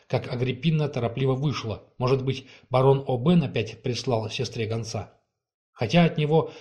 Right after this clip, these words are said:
вроде бы уже приезжали прошлой ночью. Матушка говорила, что в Мунте тревожно, как бы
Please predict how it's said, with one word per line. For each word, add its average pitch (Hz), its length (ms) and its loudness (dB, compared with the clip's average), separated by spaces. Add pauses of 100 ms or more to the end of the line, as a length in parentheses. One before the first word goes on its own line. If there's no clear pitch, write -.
(220)
вроде 139 260 4
бы 143 120 -2
уже 143 260 2
приезжали 139 520 0
прошлой 127 340 -2
ночью. 113 340 -6 (480)
Матушка 165 420 0
говорила, 147 480 0 (200)
что 139 260 4
в 110 80 0
Мунте 135 280 0
тревожно, 135 640 2 (120)
как 131 200 -2
бы 131 240 0